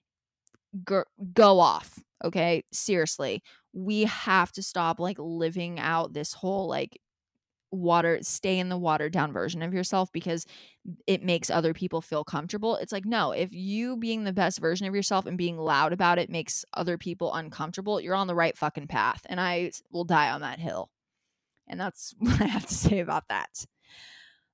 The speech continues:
Okay, a few more things. I'm gonna save that,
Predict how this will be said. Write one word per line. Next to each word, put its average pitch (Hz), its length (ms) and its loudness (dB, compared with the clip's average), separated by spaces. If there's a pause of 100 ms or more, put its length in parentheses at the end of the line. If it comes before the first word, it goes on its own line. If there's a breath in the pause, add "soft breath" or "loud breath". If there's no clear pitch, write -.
(140)
Okay, 208 680 8
a 175 140 4
few 233 600 4 (140)
more 190 560 2
things. 175 1500 0
I'm 175 140 -4
gonna 170 180 -2
save 170 680 0 (240)
that, 170 500 0